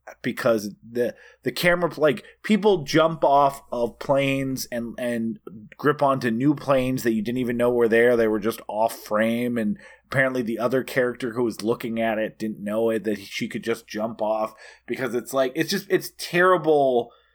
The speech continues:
blocking. It's terrible action directing. We're just, it, it's, it's like things in a computer where the, it doesn't have to be as part of the real world. That, but that, that doesn't matter at the opening scene where it's supposed to be, like, a tiny city being swallowed up by a bigger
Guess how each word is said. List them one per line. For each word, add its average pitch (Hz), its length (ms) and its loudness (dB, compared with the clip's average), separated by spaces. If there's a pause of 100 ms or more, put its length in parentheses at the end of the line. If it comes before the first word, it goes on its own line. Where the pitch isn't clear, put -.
(180)
blocking. 120 540 0
It's 107 220 -10
terrible 127 480 0
action 113 400 -2
directing. 110 440 -4
We're 110 140 -6
just, 117 340 -6 (380)
it, 151 380 -4
it's, 160 300 0
it's 151 240 0
like 156 260 4
things 160 300 0
in 156 80 2
a 147 60 0
computer 160 600 -2
where 139 160 -2
the, 127 200 -4
it 139 140 -6
doesn't 139 280 0
have 135 260 0
to 123 80 -8
be 113 320 -6
as 113 180 -14
part 120 240 -2
of 107 80 -8
the 104 60 -10
real 107 260 -4
world. 143 440 2 (320)
That, 156 280 2
but 160 200 2
that, 185 260 4 (800)
that 180 180 4
doesn't 170 300 2
matter 151 340 4
at 127 140 -2
the - 100 -4
opening 165 480 0
scene 127 420 -6
where 120 120 0
it's 117 120 -2
supposed 139 360 0
to 139 80 -2
be, 113 240 0
like, 104 340 -4
a - 60 -12
tiny 110 320 -6
city 104 260 -6
being 104 240 -6
swallowed 107 380 -4
up 101 100 -10
by 123 120 -4
a 147 40 -4
bigger 170 540 2